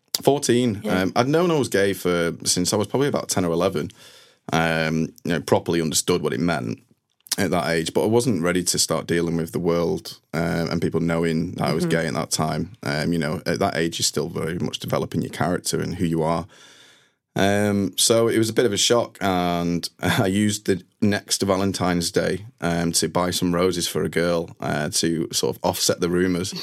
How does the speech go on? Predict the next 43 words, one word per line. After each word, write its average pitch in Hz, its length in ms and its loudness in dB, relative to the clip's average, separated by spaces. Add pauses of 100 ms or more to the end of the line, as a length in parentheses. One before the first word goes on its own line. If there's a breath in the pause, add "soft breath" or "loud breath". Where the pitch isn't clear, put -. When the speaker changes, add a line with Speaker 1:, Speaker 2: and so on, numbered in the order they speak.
(140)
Speaker 2:
Yeah. 175 240 0
Speaker 1:
It 131 140 4
worked, 139 480 2 (100)
um, 95 380 2
so 127 140 4
that 139 160 2
put - 120 2
it - 80 2
off 98 380 -2
me 95 140 4
having 90 220 -2
to 85 80 -2
come 90 160 0
out 82 120 0
in 76 80 -2
school, 80 380 0 (100)
um, 82 640 0 (600)
for - 160 -2
a 80 60 -2
few 82 160 -2
years. 82 360 0 (520 loud breath)
So 101 480 2 (180)
the, 98 220 4
the 92 180 0
next 101 280 0
sort - 180 0
of - 60 -6
time 90 200 2
when 85 80 0
I 85 120 2
actually 82 320 -2
did 78 220 -4
it - 20 0
on 73 100 0
my 82 100 0
own 78 80 -2
terms, 87 420 2
it 76 60 -2
was - 80 -4
talking 85 420 0
to 82 260 0
my 80 120 0
mum, 82 360 0